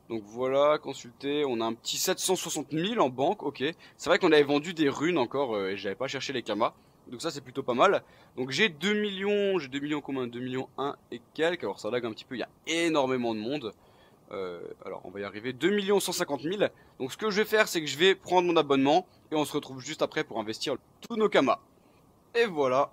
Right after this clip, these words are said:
on est abonné, donc on va pouvoir acheter, euh, les ressources pour les prochains crafts. Donc on va partir sur six coiffes, euh, bouffe-tout royal, sur cinq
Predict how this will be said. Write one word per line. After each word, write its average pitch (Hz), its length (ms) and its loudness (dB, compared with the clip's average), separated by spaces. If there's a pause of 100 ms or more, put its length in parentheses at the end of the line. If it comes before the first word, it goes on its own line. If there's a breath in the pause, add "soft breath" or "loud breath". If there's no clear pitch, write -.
on 180 180 0
est 185 80 4
abonné, 143 460 0
donc 165 180 -4
on 139 60 -10
va 165 100 4
pouvoir 190 320 2
acheter, 185 540 -2
euh, 120 400 -4 (100)
les 185 160 4
ressources 190 400 -2
pour 143 160 -2
les 196 80 2
prochains 202 380 -2
crafts. - 320 -4 (360 soft breath)
Donc 139 140 -8
on 180 40 2
va 220 100 8
partir 214 420 0
sur 170 320 -6
six - 300 -6
coiffes, 190 420 2 (360 soft breath)
euh, 110 180 0
bouffe-tout 202 420 -8
royal, 180 560 6 (220 soft breath)
sur - 320 -8
cinq 214 400 0